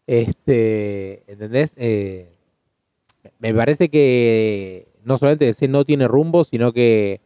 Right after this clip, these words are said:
en cualquier momento Ca-, Cavill, por ejemplo, Cavill desapareció, ya no es más Superman. Y era el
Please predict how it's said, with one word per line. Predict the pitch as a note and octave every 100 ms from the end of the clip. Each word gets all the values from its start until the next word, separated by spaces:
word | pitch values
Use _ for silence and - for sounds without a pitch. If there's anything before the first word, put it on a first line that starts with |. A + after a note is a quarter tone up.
| _ _ _
en | A2 A2+
cualquier | - G#2 - D3+ D3+
momento | B2 D3 F3 F3 C#3+ A2 G2+ F#2+ F2+ G2 _ _ _ _ _ _ _
Ca-, | B2+ - _ _ _
Cavill, | F3 G#3 G#2
por | G2 -
ejemplo, | G#2 - F2+
Cavill | - B3+ G#2+
desapareció, | - F2+ F#2 G#2+ A#3+
ya | G#3+
no | A2+
es |
más | A2+
Superman. | - - A#2+ F2+ _ _ _ _ _ _ _ _ _ _ _ _ _ _ _ _ _
Y | F#2
era | F#2+ G2
el | F#2+ F#2+ F#2